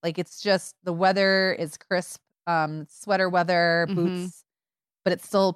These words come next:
Speaker 1: pretty out, and it smells really good outside. And then November just kinda bleh.
Speaker 2: Yeah.
Speaker 1: Like, November is gray, and it either rains or it snows.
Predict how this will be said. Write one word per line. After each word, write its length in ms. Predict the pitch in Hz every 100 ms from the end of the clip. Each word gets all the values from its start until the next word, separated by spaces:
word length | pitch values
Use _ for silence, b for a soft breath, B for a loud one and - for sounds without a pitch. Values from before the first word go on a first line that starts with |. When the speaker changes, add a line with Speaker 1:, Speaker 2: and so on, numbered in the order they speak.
| _
Speaker 1:
pretty 300 | 196 185 180
out, 340 | 175 175 175 175
and 140 | 156
it 140 | 139 -
smells 300 | 170 175 180
really 180 | 170
good 180 | 160 170
outside. 760 | 160 - - 160 156 151 151 151 _ _ _ _ 190
And 220 | 196 165
then 220 | 226 262
November 720 | 285 226 202 196 190 175 170
just 280 | 165 156 -
kinda 180 | 165 147
bleh. 380 | 135 117 107 - -
Speaker 2:
Yeah. 260 | 165 147 139 - _ _ _ -
Speaker 1:
Like, 280 | 277 - _ _ -
November 420 | 214 208 202 208
is 140 | 190
gray, 560 | 165 175 165 165 160 165
and 140 | 175 170
it 80 | 165
either 220 | 165 180
rains 240 | 160 160 170
or 60 |
it 100 | 185
snows. 720 | - 160 151 151 151 147 -